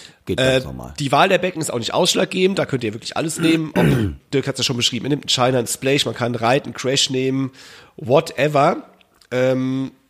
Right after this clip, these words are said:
Speaker 2: wo man vielleicht ein bisschen drauf achten sollte, glaub ich, so hab ich zumindest die Erfahrung gemacht, dass die halbwegs gut übereinander passen. Das heißt, ich finde, dass, äh, wenn zum Beispiel, die Kuppe ist ja das eigentliche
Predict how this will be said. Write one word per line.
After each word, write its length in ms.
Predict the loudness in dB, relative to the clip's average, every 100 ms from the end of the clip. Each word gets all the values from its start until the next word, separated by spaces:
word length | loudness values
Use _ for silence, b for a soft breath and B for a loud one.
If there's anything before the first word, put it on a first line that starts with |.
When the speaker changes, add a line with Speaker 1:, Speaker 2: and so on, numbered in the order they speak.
| _ _ _ _ -20 _ _ _ _ B B
Speaker 2:
wo 120 | 0 2
man 100 | 4
vielleicht 220 | 4 2
ein 80 | 0
bisschen 280 | 0 0
drauf 180 | -4 -4
achten 260 | -4 -4 -4
sollte, 240 | -4 -4
glaub 500 | -10 -4 -2 -2 -4
ich, 140 | -8 -4
so 100 | -4
hab 100 | -4
ich 100 | -6
zumindest 260 | -6 -4
die 40 | -6
Erfahrung 320 | -6 -6 -4
gemacht, 320 | -4 -4 -4
dass 100 | -8
die 160 | -6 -6
halbwegs 840 | -4 0 0 0 -4 -2 0 -2 _ -12
gut 320 | -4 -2 -2
übereinander 640 | 2 2 4 0 0 -2 -4
passen. 500 | -10 -8 -8 -8 -14 B B B
Das 180 | -10 -2
heißt, 400 | 2 2 0 -6 b b b b b _ -14
ich 160 | -8 0
finde, 260 | 2 2 2
dass, 280 | 2 0
äh, 300 | 0 2 4
wenn 140 | 2 0
zum 100 | 2
Beispiel, 180 | 0 0
die 100 | -4
Kuppe 280 | 0 2 4
ist 100 | 4
ja 60 |
das 180 | 4 2
eigentliche 480 | 2 2 0 -2